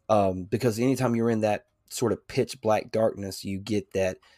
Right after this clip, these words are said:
that sense of, "I don't know where I am," and then you automatically go into panic mode, and you start breathing heavier,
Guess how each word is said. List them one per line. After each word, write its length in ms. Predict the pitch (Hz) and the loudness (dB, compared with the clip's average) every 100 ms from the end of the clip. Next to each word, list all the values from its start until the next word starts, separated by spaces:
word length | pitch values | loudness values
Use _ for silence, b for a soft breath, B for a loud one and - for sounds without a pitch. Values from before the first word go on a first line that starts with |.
| b b - | b b -2
that 180 | 104 | -2
sense 320 | - 117 104 95 | 0 -4 -2 -6
of, 80 | - | -4
"I 120 | 101 | -2
don't 240 | 104 104 | 0 0
know 80 | 104 | 0
where 180 | 104 98 | 0 0
I 140 | 95 | 0
am," 260 | 98 104 98 | -2 -2 -2
and 80 | 95 | -4
then 100 | 95 | -4
you 120 | 101 | 0
automatically 500 | 101 98 101 101 98 | 2 2 -2 -4 -4
go 160 | 98 95 | -2 -2
into 140 | 95 | -6
panic 380 | - 127 113 110 | -2 0 0 -2
mode, 340 | 98 92 92 | 0 0 0
and 120 | 95 | -2
you 80 | 90 | -8
start 280 | - 87 98 | -6 -6 -4
breathing 320 | 110 110 107 | 0 0 -2
heavier, 560 | 101 104 101 101 98 | 0 0 0 -2 -2